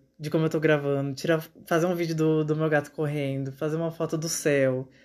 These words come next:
todo mundo vai saber mais ou menos onde eu tô, que horas eu tô.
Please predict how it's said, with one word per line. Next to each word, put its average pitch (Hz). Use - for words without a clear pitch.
todo 466
mundo 440
vai 185
saber 165
mais 151
ou 151
menos 147
onde 147
eu 147
tô, 156
que 156
horas 143
eu 147
tô. 143